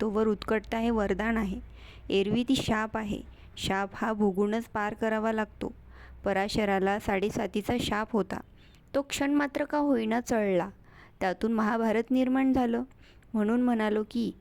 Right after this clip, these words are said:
कलाकाराची प्रेयसी राहणं आणि त्याला मर्यादेत थांबवणं हेही सतीचं वाण आहे. त्यालाही ताकद हवी, कलाकाराची पत्नी त्यागी हवी, तशीच त्याची प्रेयसी पण त्यागी हवी. तसं नसेल तर कलाकाराचा विदूषक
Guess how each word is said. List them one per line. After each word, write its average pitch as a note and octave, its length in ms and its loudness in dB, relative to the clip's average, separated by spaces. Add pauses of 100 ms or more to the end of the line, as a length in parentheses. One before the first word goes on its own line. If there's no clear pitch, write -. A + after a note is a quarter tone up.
(160)
कलाकाराची G#3 680 0
प्रेयसी G3+ 480 0
राहणं A3+ 320 0 (140)
आणि G3+ 280 -2
त्याला G#3 220 0
मर्यादेत G3+ 460 2 (120)
थांबवणं G3+ 500 0 (120)
हेही G#3 280 2
सतीचं G#3+ 500 -4
वाण G3+ 220 2
आहे. F3+ 200 -2 (540)
त्यालाही G#3 480 0
ताकद A3 380 -2
हवी, G3 280 0 (440)
कलाकाराची G3+ 680 0
पत्नी G#3+ 400 -2 (100)
त्यागी G3 360 2
हवी, G#3 260 2 (420)
तशीच C4+ 360 0
त्याची C#4 240 0
प्रेयसी A#3+ 520 0
पण D4 220 -2
त्यागी A3 360 0
हवी. G3+ 280 0 (300)
तसं G#3+ 260 0
नसेल G#3 500 0
तर A#3+ 100 0
कलाकाराचा G#3 840 -2
विदूषक G#3 540 -2